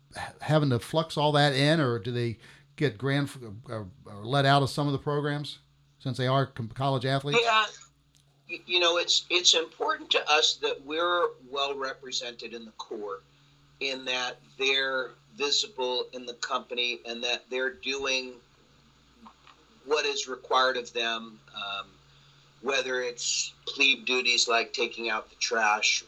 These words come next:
Speaker 1: Mm-hmm.
Speaker 2: or, um, sorting the laundry or, or things like that. But during the competitive season, so during our, basically from mid-August to mid-March to the N C double A's,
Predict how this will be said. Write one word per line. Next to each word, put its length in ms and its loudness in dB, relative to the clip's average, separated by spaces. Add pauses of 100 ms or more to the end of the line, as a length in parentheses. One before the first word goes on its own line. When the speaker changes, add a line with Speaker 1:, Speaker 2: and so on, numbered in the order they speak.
Speaker 1:
Mm-hmm. 180 -6
Speaker 2:
or, 340 -4 (540)
um, 260 -4
sorting 440 6
the 60 -10
laundry 560 -2
or, 260 -4
or 80 -6
things 400 -2
like 240 -6
that. 280 -6 (220)
But 500 4 (580)
during 360 -4
the 80 -10
competitive 640 -6
season, 600 -4
so 280 0
during 520 -2 (260)
our, 420 -2
basically 600 -4
from 260 -14
mid-August 800 0
to 60 -10
mid-March 880 -6
to 120 -8
the 140 -8
N 120 -6
C 200 -2
double 320 -4
A's, 420 0